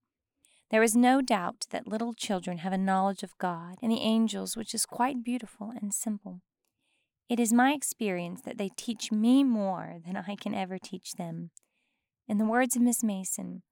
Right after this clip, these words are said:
"Perhaps it is not too beautiful a thing to believe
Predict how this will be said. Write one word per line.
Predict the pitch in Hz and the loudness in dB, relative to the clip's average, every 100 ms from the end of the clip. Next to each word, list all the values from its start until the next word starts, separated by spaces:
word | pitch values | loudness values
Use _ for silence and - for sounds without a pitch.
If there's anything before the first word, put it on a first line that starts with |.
| _ _ _ _ _ _ | _ _ _ _ _ _
"Perhaps | - 214 240 - - - | -14 -8 -8 -4 -4 -2
it | 226 | -2
is | 214 214 | 0 2
not | 226 240 - | 0 0 -4
too | - 294 | -6 -6
beautiful | 254 254 240 - 226 | -2 -2 -2 -4 -10
a | 208 | -10
thing | - 196 180 190 190 | -8 -8 -8 -10 -10
to | 196 | -6
believe | 208 202 214 185 180 | -4 -2 -4 -4 -10